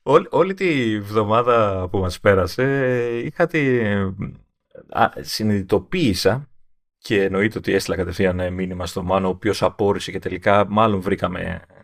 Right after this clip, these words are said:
το λόγο. Ε, συνειδητοποίησα, λοιπόν, ότι, ε, ε, έχω, έχω έναν αρκετά κολλητό φίλο, παύλα, σχεδόν συγγενή, ξέρω εγώ, και τα λοιπά, ο οποίος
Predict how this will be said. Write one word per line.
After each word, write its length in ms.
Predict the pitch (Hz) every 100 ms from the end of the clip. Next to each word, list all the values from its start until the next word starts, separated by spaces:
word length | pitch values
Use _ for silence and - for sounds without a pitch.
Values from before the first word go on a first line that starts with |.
| _ _ _
το 120 | 90
λόγο. 540 | 87 87 87 147 190 _ _ _ _ _ _ _ _
Ε, 720 | 104 117 113 110 107 104 101
συνειδητοποίησα, 460 | - 120 120 170 165
λοιπόν, 320 | 143 170 175
ότι, 960 | 165 - 131 117 110 107 101 101 98 98 - _
ε, 120 | -
ε, 60 | 110 - - - -
έχω, 720 | - - 147 - 147 104 -
έχω 280 | - 127 123
έναν 380 | 123 113 107 101
αρκετά 300 | 101 107 107
κολλητό 300 | - 95 101
φίλο, 480 | - 98 98 95 - _ _ _
παύλα, 480 | 95 92 92 82 - _ -
σχεδόν 360 | - 92 92
συγγενή, 460 | 92 92 98 92 90
ξέρω 200 | - 92
εγώ, 100 | 87
και 60 |
τα 80 | 85
λοιπά, 360 | 82 95 139 - _ _ _ _ _ _ _ _ -
ο 100 | 120
οποίος 560 | 113 143 135 - -